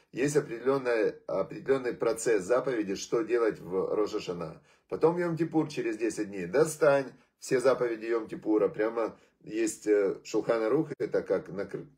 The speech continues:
это как сборник законов, да? И ты, значит, почитай перед Йом-Кипуром, что делать Йом-Кипур. Второй отрывок. «Шмор мицватай вехье». И он сразу же, он говорит, «Послушайте», говорит,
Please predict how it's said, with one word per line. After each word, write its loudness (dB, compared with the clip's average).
это -2
как -6
сборник -2
законов, -2
да? -2
И -14
ты, -4
значит, 0
почитай 2
перед -2
Йом-Кипуром, -2
что -2
делать 2
Йом-Кипур. -6
Второй 8
отрывок. -4
«Шмор 0
мицватай 4
вехье». 0
И -4
он 2
сразу 2
же, 0
он 2
говорит, 2
«Послушайте», -4
говорит, -4